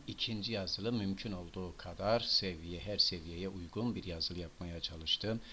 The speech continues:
İstediğiniz başka yazılı var ise yorum kısmına belirtin. Hemen sizlere dönüş yapayım. Herkesin sorabileceği soru tarzını hazırlamaya çalışıyorum.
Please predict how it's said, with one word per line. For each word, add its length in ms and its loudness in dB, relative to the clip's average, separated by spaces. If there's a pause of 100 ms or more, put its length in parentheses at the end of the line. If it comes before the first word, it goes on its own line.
(380)
İstediğiniz 540 6
başka 280 12
yazılı 400 6
var 160 8
ise 200 4
yorum 300 4
kısmına 400 2
belirtin. 380 2
Hemen 240 0
sizlere 460 2
dönüş 340 2
yapayım. 440 0
Herkesin 960 6
sorabileceği 760 6
soru 300 4
tarzını 440 2
hazırlamaya 580 2
çalışıyorum. 540 4